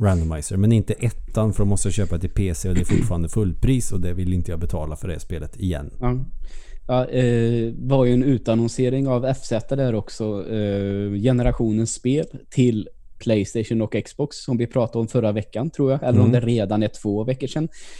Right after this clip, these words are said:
Speaker 2: Eh, det var ju, eh, Dark Souls tre just, var ju med på läsarnas lista, topp tio.
Speaker 1: Jo, men det, det är en bra spelserie just för
Speaker 2: Mm.
Speaker 1: att... Eh,
Speaker 2: Och det är, det,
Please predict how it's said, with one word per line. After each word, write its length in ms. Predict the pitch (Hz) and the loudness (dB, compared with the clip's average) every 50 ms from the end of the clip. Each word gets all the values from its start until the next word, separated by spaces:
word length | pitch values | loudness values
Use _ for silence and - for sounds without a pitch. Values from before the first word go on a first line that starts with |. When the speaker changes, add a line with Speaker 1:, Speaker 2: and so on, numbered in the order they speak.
| - - - - - | -16 -16 -16 -4 -2
Speaker 2:
Eh, 600 | 123 120 117 117 117 113 113 113 113 117 113 120 - - | 0 2 2 2 2 2 0 0 0 0 -2 -4 -6 -10
det 380 | 147 135 113 107 117 139 143 | -10 -8 -4 2 4 4 4
var 260 | 139 143 131 117 110 | 6 4 4 4 4
ju, 280 | 110 120 135 139 143 139 | 4 4 4 4 2 2
eh, 140 | - 123 120 | 0 -2 0
Dark 300 | 110 113 123 117 110 - | 2 2 2 2 2 0
Souls 520 | - - 131 123 110 - - - - - - - - - - | 0 0 2 2 0 -2 -10 -18 -20 -20 -20 -20 -20 -6 0
tre 280 | - 156 165 147 127 107 | 2 4 4 4 2 2
just, 380 | 98 101 98 95 - - - | 2 0 -2 -4 -6 -10 -8
var 160 | 107 120 120 | -2 0 2
ju 100 | 120 113 | 2 2
med 340 | 110 110 110 110 104 - - | 2 2 2 0 -2 -4 -4
på 240 | - 117 110 107 104 | -2 -2 0 0 2
läsarnas 560 | 107 123 131 104 - - 131 131 131 131 - | 2 2 2 2 0 -2 -2 -2 -2 -2 -2
lista, 280 | 135 127 - - - - - - _ _ _ _ | -4 -4 -4 -6 -10 -12 -12 -18 _ _ _ _
topp 160 | 117 107 - | -6 -6 -4
tio. 260 | - 110 98 80 76 - - - - - - - - _ _ _ _ _ _ - 117 | -4 -2 -2 -4 -4 -8 -14 -20 -20 -20 -20 -20 -20 _ _ _ _ _ _ -4 -2
Speaker 1:
Jo, 140 | 104 98 95 | -2 0 2
men 180 | 98 101 101 | 2 2 4
det, 360 | 92 107 101 101 98 95 101 | 4 4 4 4 2 0 -2
det 140 | 101 98 101 101 | -2 0 2 4
är 40 | 92 | 4
en 120 | 92 95 87 | 4 4 2
bra 220 | 104 104 98 87 | 2 2 2 0
spelserie 880 | - - - 117 110 104 90 85 - - - 98 90 82 87 92 98 104 | -2 -4 -4 -2 -2 -2 -2 -4 -4 -4 -4 -4 -4 -4 -4 -4 -4 -2
just 380 | 113 110 101 92 - - - - | -2 -2 -2 -2 -2 -6 -8 -6
för 100 | 123 104 | -4 -4
Speaker 2:
Mm. 120 | 95 92 | -2 -4
Speaker 1:
att... 300 | 90 - - - - - | -6 -6 -12 -14 -10 -8
Eh, 400 | 104 95 92 90 87 87 90 127 | -6 -6 -4 -4 -6 -6 -2 -2
Speaker 2:
Och 100 | 143 135 | 0 2
det 100 | 135 139 | 4 4
är, 100 | 135 127 120 104 - - | 2 2 0 -4 -8 -10
det, 200 | 139 135 120 | -10 -10 -8